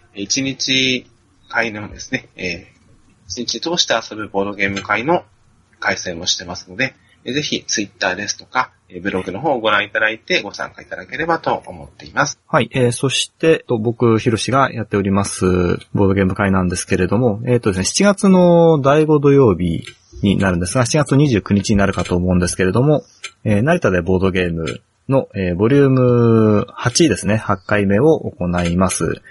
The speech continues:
Speaker 2: えっと、こちらは毎回テーマを設けてやっておりまして、えー、前回は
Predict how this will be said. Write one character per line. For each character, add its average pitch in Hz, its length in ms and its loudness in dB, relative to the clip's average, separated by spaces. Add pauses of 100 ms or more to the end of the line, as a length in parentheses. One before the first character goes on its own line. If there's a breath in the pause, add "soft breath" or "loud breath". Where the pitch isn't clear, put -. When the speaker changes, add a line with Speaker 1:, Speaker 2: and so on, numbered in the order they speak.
(520 loud breath)
Speaker 2:
え - 60 -6
っ - 40 -12
と、 123 120 -2
こ 151 120 0
ち 185 100 2
ら 185 80 6
は 175 120 6
毎 156 200 4
回 151 280 2
テ 196 180 2
ー - 20 4
マ 104 120 4
を 90 60 0
設 90 220 0
け 87 80 -4
て 92 100 -2
や 87 80 2
っ - 20 -6
て - 120 -4
お - 20 2
り 92 80 4
ま 92 140 2
し - 160 -4
て、 98 800 0
え 95 40 0
ー、 98 60 -2
前 190 340 4
回 139 460 0
は 185 280 2